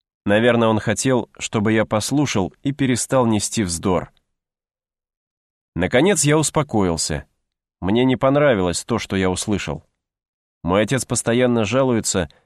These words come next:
что ему приходится платить столько налогов, но ничего не пытался с этим сделать. Это его так била жизнь?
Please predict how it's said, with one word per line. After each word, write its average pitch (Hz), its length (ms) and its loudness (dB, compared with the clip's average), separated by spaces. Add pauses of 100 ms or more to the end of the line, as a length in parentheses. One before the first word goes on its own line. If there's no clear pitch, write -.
(100)
что - 200 -8
ему 104 220 2
приходится 110 540 -2
платить 107 360 -2
столько 107 440 -2
налогов, 110 560 0 (400)
но 107 140 0
ничего 151 440 0
не 156 100 2
пытался 135 520 -2
с - 100 -2
этим 123 240 -2
сделать. 101 540 -4 (1400)
Это 104 300 0
его 131 240 2
так 123 360 0
била 104 360 0
жизнь? 135 420 -2